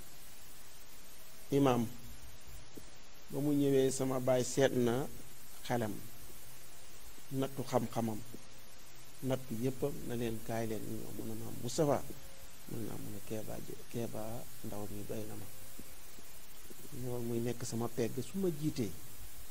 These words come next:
su ma tele-, su ma mënul tey mu jiite." Yàlla tey fal na ko tey. Mu ngi noonu.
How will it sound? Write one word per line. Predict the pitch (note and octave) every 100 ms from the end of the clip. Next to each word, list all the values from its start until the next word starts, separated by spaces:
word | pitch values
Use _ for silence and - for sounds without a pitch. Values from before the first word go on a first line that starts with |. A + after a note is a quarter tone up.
| - - - -
su |
ma | C3 C3+
tele-, | C3+ B2 C3
su | -
ma | C#3+ C#3+
mënul | C#3 C3 A#2+
tey | - A2+
mu | A2 A2+
jiite." | A#2 - - - - - - - - - - - - - - C3+
Yàlla | - G#2
tey | G2 A2+
fal | A2 A#2
na | A#2+
ko | A2+
tey. | A#2+ A#2
Mu | F#3+ - - - - - - - - -
ngi | F#2 F#2+
noonu. | F#2+